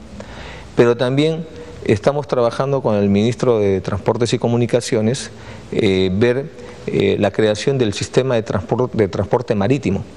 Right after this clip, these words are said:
que eso es lo que no tenemos en el Perú. Tenemos solamente la Panamericana, pero tenemos más de dos mil quinientos kilómetros de litoral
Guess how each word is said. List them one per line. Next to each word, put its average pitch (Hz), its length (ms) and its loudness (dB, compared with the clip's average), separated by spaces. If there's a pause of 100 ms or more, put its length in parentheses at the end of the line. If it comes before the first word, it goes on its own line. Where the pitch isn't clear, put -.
(340)
que - 80 4
eso 110 120 2
es 110 40 2
lo 104 80 2
que 98 80 0
no 104 120 2
tenemos 110 300 0
en 101 80 2
el 90 80 0
Perú. 113 240 0 (360)
Tenemos 110 300 2
solamente 117 400 2
la 104 100 2
Panamericana, 98 800 0 (340)
pero 90 160 2
tenemos 110 480 0 (320)
más 123 240 4
de 131 60 0
dos 104 160 0
mil 123 160 2
quinientos 117 340 2
kilómetros 117 480 2
de 98 140 4
litoral 110 440 0